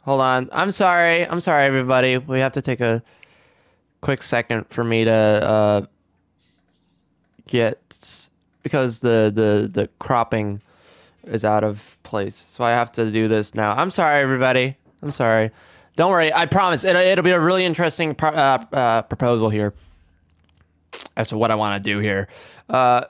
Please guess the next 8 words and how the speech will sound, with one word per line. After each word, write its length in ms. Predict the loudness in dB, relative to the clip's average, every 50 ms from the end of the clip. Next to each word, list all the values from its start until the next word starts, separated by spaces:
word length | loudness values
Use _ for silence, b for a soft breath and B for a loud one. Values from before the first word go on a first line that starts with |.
| _ _ _ -2
hey, 420 | 0 2 2 2 2 4 4 4
look 100 | 4 4
at 60 | 4
that. 180 | 2 2 2 0 0
It's 80 | 0
me. 480 | 0 0 2 4 4 4 4 2 2 2 2
Oh! 1300 | 2 4 4 4 4 4 4 4 4 4 4 4 4 4 4 4 4 4 4 4 4 2 0 -2 -6 -10 _ _ _ _ _ _ _ _ _ -2
Okay. 260 | -2 0 0 0 -2